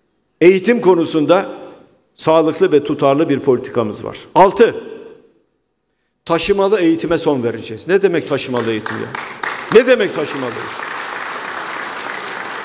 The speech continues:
Gazetelerden, televizyonlardan görüyorsunuz. Baba sırtına almış çocuğu gidiyor. Dereden geçerken, köprüden geçerken, yoldan geçerken. Niçin çocuklar okula gidecek? Nerede çocuk varsa orada okul olacak, orada da öğretmen olacak.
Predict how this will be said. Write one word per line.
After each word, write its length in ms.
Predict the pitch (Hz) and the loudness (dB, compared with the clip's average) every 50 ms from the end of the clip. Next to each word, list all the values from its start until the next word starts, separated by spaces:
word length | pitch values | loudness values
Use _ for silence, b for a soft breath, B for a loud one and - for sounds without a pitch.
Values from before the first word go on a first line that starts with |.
| - - - | -6 2 4
Gazetelerden, 800 | 185 226 226 277 285 - 262 262 247 240 240 220 220 254 247 - | 4 6 6 6 4 6 6 6 6 6 4 4 4 2 4 6
televizyonlardan 920 | 233 233 233 233 220 214 220 180 220 220 208 208 208 190 180 220 214 208 | 4 6 8 6 6 4 2 2 4 4 4 4 2 2 2 2 2 4
görüyorsunuz. 560 | 190 196 196 208 202 185 - - 156 139 135 | 4 4 4 4 4 2 2 0 -4 2 4
Baba 220 | 175 208 196 208 202 | 4 4 6 4 2
sırtına 420 | 202 - 196 165 - 190 196 202 | 2 0 -2 0 0 0 2 4
almış 300 | 185 175 175 180 175 - | 4 4 2 0 -2 0
çocuğu 340 | - 180 160 135 147 170 170 | 2 2 2 2 2 2 2
gidiyor. 400 | 160 139 147 147 160 214 185 143 | 2 0 0 4 4 4 4 6
Dereden 440 | 175 196 190 185 180 180 180 180 170 | 4 6 6 4 4 4 2 4 4
geçerken, 560 | 165 156 160 170 156 151 151 - 156 143 135 | 4 2 4 2 0 2 2 0 0 0 2
köprüden 540 | - 180 180 180 - 165 151 170 170 165 156 | 4 2 2 2 0 0 4 4 4 4 4
geçerken, 520 | 151 151 - - - 123 131 135 156 151 | 2 2 2 2 2 2 2 2 2 2
yoldan 480 | 143 131 156 180 175 143 170 170 165 156 | 4 6 6 6 6 6 6 4 4 4
geçerken. 540 | 156 147 - 170 160 156 131 170 160 165 - B B B B | 2 2 2 2 0 2 2 2 2 2 0 B B B B
Niçin 320 | 190 247 208 - 240 269 240 | 4 4 6 6 4 4 6
çocuklar 420 | - 220 214 202 196 - 226 214 | 6 6 6 6 4 4 2 2
okula 300 | 202 180 - 175 180 180 | 2 0 0 2 0 2
gidecek? 360 | 170 156 131 113 104 117 104 - B B B B B B | 2 0 -4 -4 -6 -8 -8 -8 B B B B B B
Nerede 380 | 135 170 208 233 233 185 196 185 | 4 6 6 6 6 6 4 2
çocuk 360 | - - 165 143 160 156 - | 2 0 0 0 0 0 2
varsa 440 | 143 143 139 131 135 190 214 233 - B B B B B | 2 2 2 2 2 2 0 0 -2 B B B B B
orada 380 | 214 233 220 202 180 156 208 | 6 6 6 6 0 0 -2
okul 240 | 196 247 - - 240 | -2 -2 0 2 4
olacak, 380 | 233 220 208 208 202 220 226 202 214 | 6 6 6 6 4 2 0 2 4
orada 360 | 226 240 220 208 170 165 175 - | 6 6 6 6 4 2 2 4
da 60 | 226 | 4
öğretmen 420 | 233 226 226 233 214 - 226 240 | 4 6 4 2 2 0 -2 -2
olacak. 320 | 240 233 220 202 180 185 | -2 -2 -2 -2 -4 -4